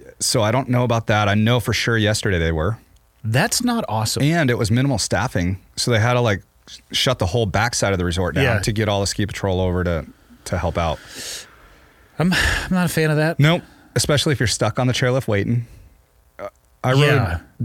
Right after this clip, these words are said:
Speaker 1: r-, like, about a month ago, they had
Speaker 2: Describe how they get people out of a chair
Speaker 1: So
Speaker 2: for
Speaker 1: I
Speaker 2: those
Speaker 1: don't,
Speaker 2: listening.
Speaker 1: I don't know, but I do know that
Speaker 2: They rappel 'em out. I know
Speaker 1: Yeah.
Speaker 2: that.
Speaker 1: Yep. So there's, on every chairlift, there's, like, a welded in, um, like, carabiner hoo-, hook,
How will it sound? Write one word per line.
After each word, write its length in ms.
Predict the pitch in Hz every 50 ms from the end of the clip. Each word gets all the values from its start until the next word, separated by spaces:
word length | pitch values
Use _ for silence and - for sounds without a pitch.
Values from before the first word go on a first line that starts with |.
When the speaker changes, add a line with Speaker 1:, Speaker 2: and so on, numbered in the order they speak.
| - - _ -
Speaker 1:
r-, 140 | 123 113 - _
like, 280 | 127 120 104 92 - 107 104 - - - - - - 156
about 200 | 131 147 185 151
a 40 |
month 240 | 104 104 110 135 - 147
ago, 200 | 117 113 104 98
they 120 | 92 101
had 100 | 101 113 117
Speaker 2:
Describe 300 | 110 104 90 254 262 269
how 120 | 240 240 226
they 120 | 226 202
get 160 | 175 190 143
people 260 | - 170 147 143 139 120
out 180 | 120 120 123
of 100 | 127 113
a 40 | 110
chair 340 | 98 - - - 117 104 85
Speaker 1:
So 120 | 87 -
Speaker 2:
for 60 | 113 101
Speaker 1:
I 160 | 95 120 120
Speaker 2:
those 220 | 123 127 120 -
Speaker 1:
don't, 80 | - 131
Speaker 2:
listening. 380 | 123 113 - - 107 90 87 85
Speaker 1:
I 140 | 95 110 127
don't 280 | 131 135 139 127 - 104
know, 340 | 107 101 104 101 98 95 90
but 140 | 82 101 104
I 80 | 113
do 260 | 110 98 - 131 143
know 300 | 147 135 117 107 104 98
that 200 | 98 95 90 - - -
Speaker 2:
They 100 | 147 160
rappel 360 | 165 175 127 120 208 254 247
'em 100 | 185 143
out. 220 | 156 156 107 87 -
I 80 | 123
know 80 | 127 139
Speaker 1:
Yeah. 120 | 131 120 110
Speaker 2:
that. 240 | 143 - 85 - - - -
Speaker 1:
Yep. 320 | 131 131 120 117 - -
So 260 | - - 165 156 143
there's, 380 | 127 143 143 147 127 107 - - - _
on 140 | 113 110 107
every 180 | 110 123 160 143
chairlift, 380 | - 131 123 110 104 113 - - - - _ _ _ _ _ _ _ _ - - - - -
there's, 220 | - 131 127 101 113
like, 160 | 117 113 -
a 140 | 131 101 92
welded 420 | 90 98 107 104 113 113 110 110
in, 300 | 107 107 104 101 98 85 - _ _ _ _
um, 540 | 101 101 95 90 87 85 82 80 80 80 - _ _ - - - -
like, 140 | 107 101 -
carabiner 460 | - 104 101 98 117 123 131 131 123
hoo-, 400 | 156 - - _ _ _ - -
hook, 320 | 147 156 - - - -